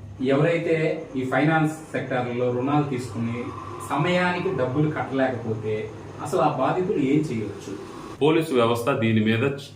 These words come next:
Speaker 2: చాలా స్ట్రిక్ట్‌గా వ్యవహరిస్తా ఉంది. లోన్ యాప్స్ కానీ, లోన్ రికవరీ ఏజెంట్లు కానీ, బాధితుల్ని ఈ రకంగా పర్సనల్‌గా అబ్యూజ్ చేయటం కానీ, వ్యక్తిగత దూషణ కానీ, ఇంటికొచ్చి గొడవ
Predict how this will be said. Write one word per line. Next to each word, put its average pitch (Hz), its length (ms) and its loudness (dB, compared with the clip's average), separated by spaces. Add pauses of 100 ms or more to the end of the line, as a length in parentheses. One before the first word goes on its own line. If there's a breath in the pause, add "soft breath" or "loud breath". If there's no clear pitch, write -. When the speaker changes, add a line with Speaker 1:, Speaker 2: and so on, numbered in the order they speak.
(100)
Speaker 2:
చాలా 113 440 2
స్ట్రిక్ట్‌గా 123 840 -2 (260 loud breath)
వ్యవహరిస్తా 104 580 0
ఉంది. 78 500 -4 (120)
లోన్ 120 360 4
యాప్స్ 110 300 2
కానీ, 98 580 0
లోన్ 117 320 4
రికవరీ 110 400 0
ఏజెంట్లు 98 440 2
కానీ, 90 300 -2
బాధితుల్ని 101 1000 0 (300 loud breath)
ఈ 117 120 4
రకంగా 120 460 2
పర్సనల్‌గా 123 960 2
అబ్యూజ్ 113 420 0
చేయటం 98 320 0
కానీ, 87 340 -2
వ్యక్తిగత 110 540 0
దూషణ 95 520 -2
కానీ, 85 280 -4
ఇంటికొచ్చి 110 640 -2
గొడవ 90 280 -2